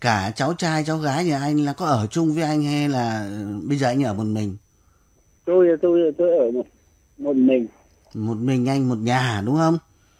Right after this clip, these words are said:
Speaker 2: Dạ.
Speaker 1: Thế còn con trai lấy vợ rồi cũng ở chỗ khác, con gái lấy chồng cũng ở chỗ khác.
Speaker 2: Không, cùng, vâng, thằng út thì vẫn cùng ở một nhà.
Speaker 1: Vâng,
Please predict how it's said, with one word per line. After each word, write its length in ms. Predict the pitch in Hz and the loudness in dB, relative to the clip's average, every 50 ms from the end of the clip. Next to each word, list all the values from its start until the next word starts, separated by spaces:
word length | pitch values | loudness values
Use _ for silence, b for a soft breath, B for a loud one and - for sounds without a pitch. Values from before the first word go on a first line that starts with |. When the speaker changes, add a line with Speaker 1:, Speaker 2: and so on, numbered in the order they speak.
| _ _ _ _ - 113 | _ _ _ _ -12 -6
Speaker 2:
Dạ. 100 | 120 123 127 131 139 | -2 0 0 0 0
Speaker 1:
Thế 100 | 147 147 147 | 0 -2 -2
còn 140 | 147 131 120 | -2 -2 0
con 160 | 147 151 143 | 0 -2 0
trai 380 | - 165 156 156 156 156 151 151 | 0 -2 0 2 2 2 2 2
lấy 260 | 147 139 139 156 180 | 2 2 2 2 0
vợ 360 | 170 156 151 147 117 104 120 117 | 2 2 2 2 0 0 -2 -4
rồi 120 | 120 113 | -4 -4
cũng 220 | - - 120 156 147 | -4 -6 -6 -4 -2
ở 160 | 131 120 104 - | -2 -2 -2 -4
chỗ 120 | 131 143 | -8 -10
khác, 280 | - - 170 175 190 - | -8 -6 -6 -6 -6 -4
con 120 | 156 151 147 | -2 0 0
gái 340 | 143 131 123 120 131 147 156 | 0 0 -2 -2 -2 0 0
lấy 180 | 147 143 156 156 | 0 0 -2 -2
chồng 280 | - 160 135 120 117 104 | -2 -2 -2 -2 -2 -4
cũng 180 | 117 113 139 | -4 -4 -4
ở 120 | 160 127 104 | -4 -4 -4
chỗ 160 | - 110 127 | -6 -8 -10
khác. 340 | - - 180 190 214 - - _ _ _ _ _ _ _ _ _ _ _ _ _ - | -6 -4 -4 -4 -4 -6 -10 _ _ _ _ _ _ _ _ _ _ _ _ _ -6
Speaker 2:
Không, 240 | - 156 170 170 165 | 0 2 4 4 4
cùng, 200 | 160 165 160 151 | 2 0 2 6
vâng, 240 | 151 160 170 175 180 175 - | 6 8 8 6 4 0 -2
thằng 160 | 170 156 156 | 0 2 4
út 220 | - 208 247 240 | 6 4 6 6
thì 60 | 190 170 160 | 4 4 4
vẫn 140 | 170 185 196 185 - | 2 0 0 2 2
cùng 140 | 185 160 160 | 4 4 6
ở 340 | 147 147 117 110 113 120 135 | 6 6 6 6 4 4 2
một 180 | 156 165 165 | 2 4 4
nhà. 340 | 156 156 160 160 160 156 139 - - _ _ _ _ - | 6 6 6 4 2 0 -4 -8 -14 _ _ _ _ -8
Speaker 1:
Vâng, 260 | - 110 127 135 135 | -6 -2 0 0 0